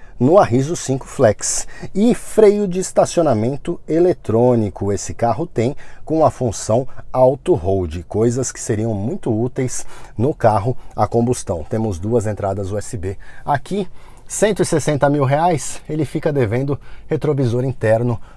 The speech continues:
fotocromático. Fica devendo também regulagem de profundidade da coluna de direção, ele só tem de altura.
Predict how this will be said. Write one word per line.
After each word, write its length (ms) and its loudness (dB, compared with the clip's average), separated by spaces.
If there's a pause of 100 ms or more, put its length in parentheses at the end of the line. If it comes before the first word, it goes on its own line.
fotocromático. 1000 0 (680)
Fica 260 4
devendo 380 2
também 420 2 (460)
regulagem 680 4 (300)
de 180 0
profundidade 840 4
da 120 6
coluna 340 2
de 80 -2
direção, 540 2 (260)
ele 160 0
só 220 0
tem 280 -2 (360)
de 240 2
altura. 600 4